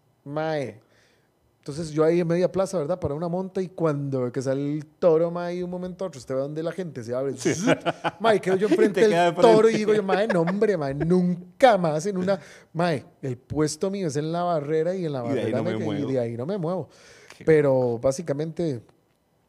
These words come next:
Speaker 1: digamos, y te comento esto de los toros porque a mí me hace gracia. O sea, yo estoy <laughs> regularmente, gracias a Dios, eh, di, con las noticias, porque yo, di, soy periodista de, de telenoticias, pero a veces en la gente, en la gente en la calle <laughs> lo relaciona a uno más con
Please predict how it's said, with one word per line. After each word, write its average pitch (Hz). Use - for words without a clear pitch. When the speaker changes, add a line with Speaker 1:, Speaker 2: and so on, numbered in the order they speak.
Speaker 1:
digamos, 143
y 160
te 151
comento 151
esto 196
de 190
los 156
toros 185
porque 147
a -
mí 143
me 175
hace 175
gracia. 160
O -
sea, 143
yo 131
estoy 165
<laughs> 175
regularmente, 151
gracias 131
a 156
Dios, 143
eh, 139
di, 151
con 110
las 101
noticias, 139
porque 98
yo, 98
di, 139
soy 117
periodista 139
de, 147
de 147
telenoticias, 151
pero 120
a -
veces 123
en 156
la 135
gente, 139
en 117
la 110
gente 120
en -
la 143
calle 143
<laughs> -
lo 151
relaciona 127
a 143
uno 143
más 139
con 143